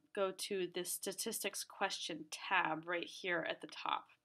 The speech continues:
and this will allow you to enter your report. So this in-,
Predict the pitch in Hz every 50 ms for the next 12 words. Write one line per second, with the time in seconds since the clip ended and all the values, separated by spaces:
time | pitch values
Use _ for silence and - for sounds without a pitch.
0 | _ - - - - - _ _ _ - 185 190 185 185 - - - 185 175 175
1 | 185 180 180 185 190 180 180 - - - 180 180 165 190 180 180 170 165 165 165
2 | 165 160 160 160 165 - - 185 180 - - _ - - - - - - - -
3 | _ _ _ _ _ _ _ _ _ _ _ _ _ _ _ _ _ _ - -
4 | - _ _ _ _ _ _ _ _ _ _ _ _ _ _ _ - - 233 220
5 | 202 220 214 - - - - - - _ _ _ - 208 202 -